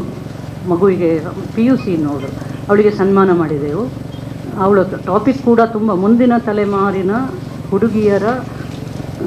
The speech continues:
ಸವಾಲುಗಳು ಅಂತೇನೋ ಒಂದು ಒಳ್ಳೆಯ ಟಾಪಿಕ್ ಕೂಡ ಇತ್ತು. ನಾವು ಸನ್ಮಾನ ಮಾಡಿ ನಾನು ಬಂದೆ. ಆಮೇಲೆ ಎಲ್ಲ, ಆ, ಉಡುಪಿ ಜಿಲ್ಲೆಯ ಡಿ ಸಿ ಅವರಿಗೆ ಸನ್ಮಾನ ಮಾಡಿದರು ಆ ಹುಡುಗಿಗೆ.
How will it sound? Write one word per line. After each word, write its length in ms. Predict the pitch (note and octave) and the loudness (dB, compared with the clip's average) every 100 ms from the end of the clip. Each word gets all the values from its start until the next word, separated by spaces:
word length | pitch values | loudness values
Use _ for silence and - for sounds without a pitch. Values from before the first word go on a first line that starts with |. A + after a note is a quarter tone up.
| - | 2
ಸವಾಲುಗಳು 640 | F#3 G#3+ A3 F#3 E3+ F3+ | 4 6 4 2 2 0
ಅಂತೇನೋ 400 | G3 F3+ A3 A#3+ | -2 -2 2 2
ಒಂದು 240 | G3 - | 2 0
ಒಳ್ಳೆಯ 300 | G#3 A#3+ A#3+ | 0 4 4
ಟಾಪಿಕ್ 460 | G#3 G3 - G#3 - | 4 0 0 0 0
ಕೂಡ 120 | G3 | 2
ಇತ್ತು. 400 | F#3+ D#3 - G3+ C#4 - - - - - - | 2 0 -2 -4 -4 -8 -10 -12 -10 -8 0
ನಾವು 240 | B3 A#3 | 2 4
ಸನ್ಮಾನ 320 | A3 G#3+ G3+ | 4 4 4
ಮಾಡಿ 240 | G3 F#3 B3 | 4 2 2
ನಾನು 260 | G3 F3+ | 4 4
ಬಂದೆ. 260 | E3 D3 C#3 - - - - - | 2 0 -2 -6 -12 -12 -12 -6
ಆಮೇಲೆ 540 | A3 B3 A#3+ A3 G3 - | 0 4 4 2 -2 -4
ಎಲ್ಲ, 180 | G#3+ A3+ A#3+ G#3 F#3 - G3+ | -2 2 2 2 -2 -6 -6
ಆ, 260 | G3+ F3+ F3+ G3 - - A3 | -4 -4 -4 -6 -8 0 2
ಉಡುಪಿ 300 | B3+ C4+ A#3+ | 4 2 2
ಜಿಲ್ಲೆಯ 360 | A3 G#3+ G#3 F#3+ | 2 4 4 2
ಡಿ 180 | G3 B3 A#3+ | 2 0 2
ಸಿ 120 | B3+ | 4
ಅವರಿಗೆ 280 | A3 F#3+ G3+ | 4 2 -2
ಸನ್ಮಾನ 380 | G#3 F#3 F3 E3 | -2 0 2 2
ಮಾಡಿದರು 360 | D3+ C3+ C#3 C#3 | 2 -2 -6 -6
ಆ 60 | |
ಹುಡುಗಿಗೆ. 680 | D3+ D3 D3 C#3 E3 - | -6 -4 -4 -4 -6 -8